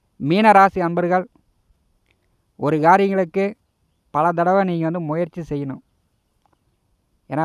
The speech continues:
வந்து காரியத்தில் தடையை ஏற்படுத்துவார், கால நேரத்தை விரயமாக்குவார். ஒரு நபரை சந்திக்க போகணும் அப்படின்னா, நாம் போகிற நேரத்துக்கு அந்த நபர் இருக்க மாட்டார்.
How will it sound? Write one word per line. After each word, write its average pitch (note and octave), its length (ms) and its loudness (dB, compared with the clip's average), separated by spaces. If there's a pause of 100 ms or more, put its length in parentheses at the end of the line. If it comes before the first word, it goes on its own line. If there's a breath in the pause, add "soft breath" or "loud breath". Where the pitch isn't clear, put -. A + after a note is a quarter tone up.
வந்து E3 160 -4 (140)
காரியத்தில் E3+ 600 0 (100)
தடையை D#3 320 -2 (120)
ஏற்படுத்துவார், B2+ 500 -10 (1400)
கால G3 200 6 (160)
நேரத்தை F#3+ 400 -2 (120)
விரயமாக்குவார். D#3+ 760 -2 (1700)
ஒரு B2+ 220 -6
நபரை F#3 300 2 (100)
சந்திக்க E3+ 320 -2 (100)
போகணும் D#3 300 0
அப்படின்னா, C#3+ 300 -4 (1040)
நாம் C#3 320 -4
போகிற E3+ 260 0
நேரத்துக்கு D3+ 460 -6
அந்த C#3 220 -8
நபர் D3 280 -4
இருக்க D3+ 200 -8 (100)
மாட்டார். A#2+ 260 -12